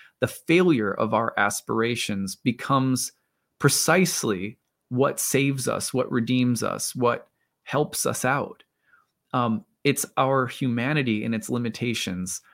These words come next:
our, uh, and our failures, our ineptitudes, and so forth that end up lifting us up. How many times in your life,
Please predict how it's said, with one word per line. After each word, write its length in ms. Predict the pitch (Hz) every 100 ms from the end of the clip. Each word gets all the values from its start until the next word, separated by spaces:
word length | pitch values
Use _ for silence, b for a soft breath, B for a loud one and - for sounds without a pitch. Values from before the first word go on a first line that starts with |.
| b -
our, 320 | 120 123 113 - -
uh, 120 | 104 -
and 160 | 123 -
our 360 | 117 117 117 -
failures, 760 | - - 151 151 131 104 95 -
our 300 | 110 113 -
ineptitudes, 800 | 127 123 127 123 - 104 92 110
and 120 | 107
so 240 | - 123
forth 400 | 123 117 95 95
that 140 | 131 -
end 220 | 123 127
up 180 | 117 117
lifting 340 | 113 - 113
us 160 | 104 -
up. 240 | 160 - B B B B
How 240 | - 165
many 280 | 196 190 175
times 400 | 156 147 147 135
in 80 | 131
your 140 | 113
life, 420 | 113 147 110 107